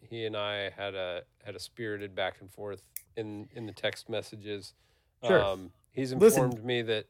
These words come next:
Speaker 1: that, uh, the offensive line has bulked up significantly, which is a good sign, uh, especially if you want to, to control the ball, minimize
Speaker 2: Yeah.
Speaker 1: opponent possessions. But
Speaker 2: Especially
Speaker 1: their
Speaker 2: if you wanna
Speaker 1: schedule
Speaker 2: only lose
Speaker 1: is,
Speaker 2: by, like, ten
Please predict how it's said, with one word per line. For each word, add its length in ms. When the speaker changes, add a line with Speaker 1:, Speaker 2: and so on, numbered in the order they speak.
Speaker 1:
that, 400
uh, 260
the 120
offensive 440
line 520
has 120
bulked 360
up 180
significantly, 1040
which 320
is 160
a 40
good 200
sign, 540
uh, 240
especially 640
if 160
you 100
want 320
to, 460
to 480
control 420
the 60
ball, 420
minimize 720
Speaker 2:
Yeah. 140
Speaker 1:
opponent 260
possessions. 540
But 80
Speaker 2:
Especially 300
Speaker 1:
their 40
Speaker 2:
if 100
you 140
wanna 140
Speaker 1:
schedule 120
Speaker 2:
only 140
lose 240
Speaker 1:
is, 40
Speaker 2:
by, 120
like, 300
ten 340